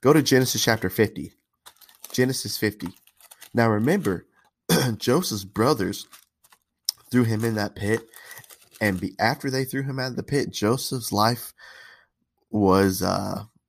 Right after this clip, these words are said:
was terrible, really, from age seventeen on. Terrible. I mean, Joseph did absolutely nothing wrong to anyone.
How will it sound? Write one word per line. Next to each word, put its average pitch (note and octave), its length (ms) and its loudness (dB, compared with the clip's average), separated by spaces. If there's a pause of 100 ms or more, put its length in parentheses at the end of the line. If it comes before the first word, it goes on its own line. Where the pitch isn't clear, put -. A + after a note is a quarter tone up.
(260)
was G2+ 200 -2
terrible, A#2+ 520 2 (460)
really, G#2+ 280 4
from F#2+ 260 -2
age G#2 240 0
seventeen G#2 560 -2
on. F#2 300 -6 (680)
Terrible. A#2+ 500 0 (100)
I G#2 60 4
mean, A2 160 2
Joseph A#2 380 0
did G2 240 -4 (540)
absolutely A2 480 0
nothing A2 380 0
wrong G2+ 260 0
to D#2 60 -8
anyone. F#2 500 -4